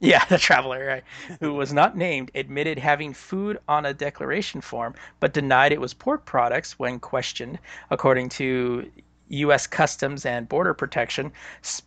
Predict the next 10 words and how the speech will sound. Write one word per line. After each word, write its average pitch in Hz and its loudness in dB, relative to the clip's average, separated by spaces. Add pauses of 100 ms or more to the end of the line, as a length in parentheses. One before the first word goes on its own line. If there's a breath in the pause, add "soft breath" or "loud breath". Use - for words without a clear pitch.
uh, 120 4
inspectors 147 -2 (220)
then 151 2
found 143 2
hundreds 202 -2
of 165 -4
tamales 131 -4
wrapped 143 2
in 135 -12
plastic 139 -6